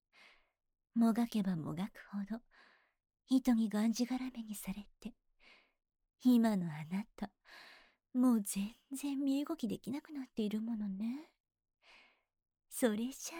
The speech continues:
あ、獲物がおとなしくなったところで、巣の奥まで連れて行ってあげる。<laughs> 引きずったりなんてしないから安心して。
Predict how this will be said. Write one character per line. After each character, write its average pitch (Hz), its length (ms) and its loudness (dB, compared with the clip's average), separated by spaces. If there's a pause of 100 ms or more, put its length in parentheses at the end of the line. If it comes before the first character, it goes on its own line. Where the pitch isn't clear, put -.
(120)
あ、 - 40 -20 (580)
獲 185 140 -2
物 196 280 2
が 185 180 -4
お - 40 -20
と 190 100 -6
な 220 140 -2
し - 120 -12
く 214 120 -2
な 185 140 -4
っ - 80 -10
た 208 120 -10
と 190 120 -6
こ 196 120 -8
ろ 202 60 -4
で、 233 340 -10 (1080)
巣 - 240 0
の 202 220 2
奥 196 180 0
ま 180 100 0
で - 120 -8 (100)
連 185 100 -2
れ 202 40 -4
て 240 100 -4
行 247 120 -4
っ - 60 -20
て 285 100 -10
あ 277 40 -6 (240)
げ 233 80 -8
る。 - 140 -12 (840)
<laughs> - 300 -8 (1200)
引 - 140 -14
き 214 120 0
ず 202 120 0
っ 196 60 -8
た 214 160 -4
り 202 120 2
な 175 120 0
ん 165 40 -6
て 170 100 -16
し - 180 -6
な 185 120 0
い 208 80 -4
か 185 100 -6
ら 151 80 -8 (100)
安 196 60 -10
心 226 280 -6
し - 140 -12
て。 311 260 -12